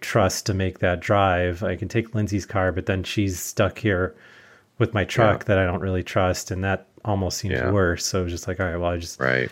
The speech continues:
Speaker 1: Thankfully, I had a friend up in the Chicago area that had an extra car that they didn't mind me to just borrow for the week, 'cause rental cars were, like, ultra mega super duper fucked.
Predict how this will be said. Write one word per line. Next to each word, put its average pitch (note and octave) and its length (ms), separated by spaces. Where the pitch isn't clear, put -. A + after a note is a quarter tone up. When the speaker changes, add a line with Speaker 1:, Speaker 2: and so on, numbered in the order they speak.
Speaker 1:
Thankfully, D3+ 500
I A2 40
had A2 100
a G2 40
friend A2 260
up F#2+ 80
in G2 80
the F#2 60
Chicago G#2 320
area F2+ 200
that F2+ 180
had F2+ 300
an F2+ 160
extra G#2 340
car F2 480
that F#2 260
they F2+ 160
didn't F2+ 480
mind F2+ 420
me F2+ 120
to E2 100
just F2+ 180
borrow F2 400
for - 160
the E2+ 140
week, E2+ 260
'cause F2 400
rental F#2 300
cars E2 400
were, F2+ 140
like, F2 280
ultra F2+ 380
mega F2 320
super G2 300
duper G2 280
fucked. - 520